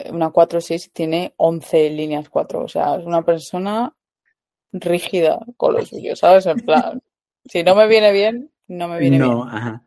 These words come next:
Speaker 1: Que no quiere decir que no se acomode a, a, a otra gente y demás, pero que no, que se toma su bienestar muy en serio. Y yo, como es algo que nunca he visto, ni creciendo, ni mis padres, ni tal, es decir, yo estoy mala, sigo, voy.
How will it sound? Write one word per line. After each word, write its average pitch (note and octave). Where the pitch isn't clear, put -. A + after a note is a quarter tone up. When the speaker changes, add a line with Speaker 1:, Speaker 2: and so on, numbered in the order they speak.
Speaker 1:
Que G3
no G3+
quiere A#3
decir A3+
que G#3+
no G3
se G3
acomode F3+
a, E3
a, E3
a -
otra D#3+
gente F3+
y E3
demás, D#3+
pero D#3
que D#3
no, E3
que G3+
se G3+
toma G#3
su G#3+
bienestar G3
muy F#3+
en E3
serio. D#3+
Y E3
yo, E3
como F3
es F3
algo F3
que D#3
nunca D#3+
he E3
visto, F3
ni D#3
creciendo, E3+
ni E3
mis D3+
padres, D#3+
ni D3+
tal, D#3
es D3+
decir, D#3
yo -
estoy E3+
mala, F3+
sigo, -
voy. D#3